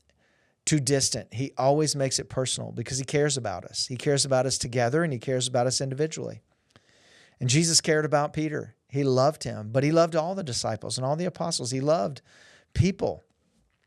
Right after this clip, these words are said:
But yet he gives him this personal, intimate moment. And Peter comes to this place, "You are the Christ, the Son of the living God." Now we know that after this, man, he, he blows it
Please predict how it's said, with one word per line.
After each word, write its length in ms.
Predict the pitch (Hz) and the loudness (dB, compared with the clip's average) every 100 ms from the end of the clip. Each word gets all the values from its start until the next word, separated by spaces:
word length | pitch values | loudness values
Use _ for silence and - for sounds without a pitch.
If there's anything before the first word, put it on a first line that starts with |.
| _ _ - | _ _ -6
But 140 | 156 143 | -2 2
yet 160 | 160 | 4
he 100 | 165 | 4
gives 340 | 135 143 196 220 | 2 2 2 2
him 120 | 214 | 0
this 160 | 147 - | 0 -2
personal, 500 | - 170 - 160 143 | 0 0 0 -2 -4
intimate 380 | 147 - 131 110 | -4 -2 -4 -2
moment. 400 | 127 160 127 - _ _ - - - _ - | 0 0 -2 -6 _ _ -20 -20 -20 _ -6
And 120 | 135 | 2
Peter 240 | 160 160 | 4 4
comes 260 | 147 156 135 | 2 0 0
to 60 | 147 | 0
this 120 | 123 | 0
place, 280 | 151 139 143 | 2 2 2
"You 120 | 139 | 2
are 80 | 131 | 0
the 60 | |
Christ, 320 | 113 139 123 | 2 0 2
the 40 | - | 0
Son 140 | 139 | 0
of 60 | 123 | 0
the 60 | |
living 240 | 120 117 120 | 0 0 2
God." 260 | 151 185 | 2 2
Now 180 | 135 135 | 2 -2
we 200 | 135 143 | 0 0
know 260 | 139 139 135 | 4 4 4
that 200 | 135 117 | 2 0
after 380 | 131 151 - 131 | -2 -2 -2 0
this, 280 | 123 113 - - - - | 0 0 -4 -16 -20 -8
man, 320 | 135 135 127 | 2 2 2
he, 240 | 117 131 120 | 0 -2 -4
he 300 | 113 120 113 - | -6 -6 -8 -12
blows 540 | - 110 131 135 135 - | -12 -2 4 4 4 0
it 120 | 107 | -4